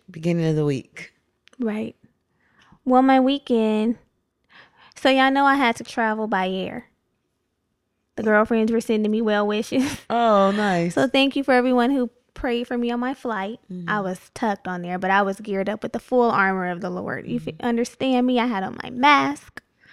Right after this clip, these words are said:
Speaker 2: my shield, ready.
Speaker 1: Did you throw away your shield?
Speaker 2: Yeah.
Speaker 1: Yeah, yeah, get rid of it.
Speaker 2: I was like, "Germany can give me another one. It's not something I wanna keep,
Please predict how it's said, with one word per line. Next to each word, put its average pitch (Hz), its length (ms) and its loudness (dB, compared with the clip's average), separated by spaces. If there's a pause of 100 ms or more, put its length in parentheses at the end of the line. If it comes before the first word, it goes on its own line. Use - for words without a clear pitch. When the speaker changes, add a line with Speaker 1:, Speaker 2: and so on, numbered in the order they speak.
(400)
Speaker 2:
my - 200 -8
shield, 269 580 0 (1200)
ready. 240 540 -2 (240)
Speaker 1:
Did 208 160 -4
you 220 120 -6
throw 220 260 0
away 220 160 0
your 220 100 0
shield? 254 420 -6 (760)
Speaker 2:
Yeah. 208 260 -4 (180)
Speaker 1:
Yeah, - 240 -10
yeah, - 220 -8
get - 240 -10
rid 123 140 -10
of - 100 -12
it. - 160 -14
Speaker 2:
I 214 120 -2
was 196 120 -8
like, 196 180 -6
"Germany 175 320 -8
can 208 120 -6
give - 140 -10
me - 80 -10
another - 280 -8
one. - 140 4
It's - 160 -4
not 180 180 -2
something 196 300 -6
I 175 120 -4
wanna 180 220 -10
keep, 196 300 -14